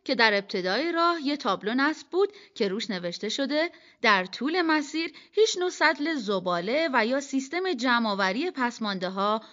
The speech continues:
وجود نداره. پس هر کس وظیفه داره تا مواد اضافی و زباله خودش رو از منطقه خارج کنه." همین یه تابلو کافی بود تا در طول مسیر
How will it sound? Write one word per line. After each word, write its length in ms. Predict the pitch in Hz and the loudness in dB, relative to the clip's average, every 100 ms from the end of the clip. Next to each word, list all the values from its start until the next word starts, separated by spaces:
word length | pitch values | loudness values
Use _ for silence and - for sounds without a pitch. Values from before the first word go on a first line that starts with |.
| _ | _
وجود 360 | 196 208 196 190 | -8 -4 -4 -4
نداره. 460 | 190 165 160 - - _ _ _ _ | -4 -6 -6 -12 -14 _ _ _ _
پس 240 | - 277 196 | -4 -2 2
هر 120 | 196 | 0
کس 300 | 214 240 254 - - | 2 -2 -2 -10 -2
وظیفه 540 | 220 214 185 196 247 247 | 2 2 0 -6 -4 0
داره 340 | 302 294 302 | 2 4 2
تا 220 | 302 214 | 0 -2
مواد 480 | 190 180 175 254 294 | 0 0 0 0 0
اضافی 580 | 302 269 285 285 320 359 - - | -2 0 -2 -4 -4 -4 -6 -6
و 140 | 214 208 | -2 0
زباله 520 | 196 185 180 165 170 | 0 0 -2 -2 -6
خودش 500 | - 254 370 359 - | -4 -2 -2 -4 -2
رو 120 | 359 359 - | -4 -4 -6
از 280 | - 220 185 | -2 0 0
منطقه 480 | 185 175 185 151 214 | -2 -2 -4 -6 -6
خارج 440 | - 175 165 165 | -6 -4 -4 -8
کنه." 280 | - 85 - - _ _ _ _ | -10 -12 -14 -18 _ _ _ _
همین 260 | 262 269 269 | 2 4 4
یه 100 | 254 | 2
تابلو 300 | 254 202 233 | 0 -2 -2
کافی 440 | - 208 196 285 | 0 -2 0 -4
بود 260 | 262 302 294 - - | -4 -4 -6 -12 -2
تا 100 | 247 | 2
در 220 | 226 214 | 4 4
طول 320 | - 320 320 | 2 -4 0
مسیر 560 | 269 247 233 254 262 | 2 2 0 -4 -4